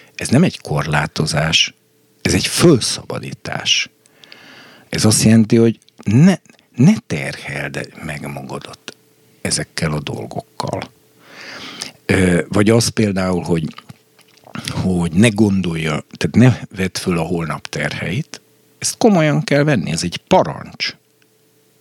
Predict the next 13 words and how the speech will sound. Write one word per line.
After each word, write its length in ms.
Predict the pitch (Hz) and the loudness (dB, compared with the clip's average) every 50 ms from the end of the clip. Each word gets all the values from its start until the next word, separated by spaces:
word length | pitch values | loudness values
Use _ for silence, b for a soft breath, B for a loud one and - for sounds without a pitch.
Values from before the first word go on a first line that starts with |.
| _ _ _ _ _ - | _ _ _ _ _ -4
Jézusnak 540 | - 87 95 107 127 135 - - 131 123 - - - | -2 0 2 4 4 2 2 0 -4 -4 -4 -6 -4
vegyük 420 | 110 139 139 127 95 82 - - | 0 2 2 2 0 -2 -4 -2
úgy, 120 | 143 131 - | -2 0 2
hogy 100 | 120 113 | 2 4
minden 360 | 120 131 123 104 92 82 82 | 4 4 4 4 2 -2 -6
felszólító 680 | - - 107 101 95 - - - 78 78 76 - - 80 | -4 -2 0 0 0 -2 -4 -4 -4 -6 -6 -4 -4 -2
mondat, 380 | 78 87 92 95 87 80 - | 2 4 4 4 2 2 -2
ami 180 | - - - - | -4 -6 -4 -4
a 60 | - | -2
szájából 600 | - - - 98 85 82 73 67 62 - - - - | -2 0 0 0 0 -2 -4 -6 -6 -6 -8 -8 -4
kijött, 320 | - - 143 127 - - | 0 0 0 0 0 -4
az 120 | - - - | -6 -6 -6
parancs. 680 | - - - - - - - - 120 110 - - - | -6 -4 -4 -4 -4 -6 -8 -10 -16 -14 -10 -12 -12